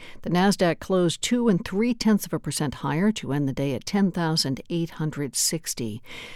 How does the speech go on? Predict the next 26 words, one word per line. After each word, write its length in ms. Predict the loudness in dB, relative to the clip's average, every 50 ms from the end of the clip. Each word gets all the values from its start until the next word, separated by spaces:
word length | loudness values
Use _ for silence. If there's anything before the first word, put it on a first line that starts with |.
| -16 -4 4
Union 260 | 8 10 12 12 10 8
truck 240 | 8 6 6 6
drivers 400 | 6 6 6 8 8 6 4 4
for 120 | 2 0 0
the 100 | 2 4
region's 340 | 4 4 4 2 2 2 4
largest 580 | 6 6 6 6 8 6 6 4 4 2 0
food 220 | 2 2 4 4 4
distributor, 520 | 4 2 2 0 -2 -2 0 0 -2 -2
Sysco, 760 | 0 2 4 6 6 6 6 4 2 2 2 2 2 0 0
are 180 | 0 0 0 0
going 280 | 2 4 4 6 6
back 180 | 6 4 2 2
to 80 | 0 0
work 240 | 0 0 0 0 0
Sunday 520 | 2 6 8 8 8 8 6 4 0 -2 -6 -10 -12 -12 -10 -6 -2
after 220 | -2 -2 -2 -2 -4
they 140 | -4 -4 -2
reached 280 | 0 0 0 -2 -4
a 60 | -6
contract 480 | -4 0 0 2 2 2 2 0 0 -2
agreement 400 | -6 -4 -2 0 0 2 2 0
with 140 | 0 0 -2
the 60 | -4
company 360 | -2 0 0 0 0 0 -2
yesterday. 640 | -2 0 0 0 0 -2 -4 -4 -4 -4 -4 -4 -6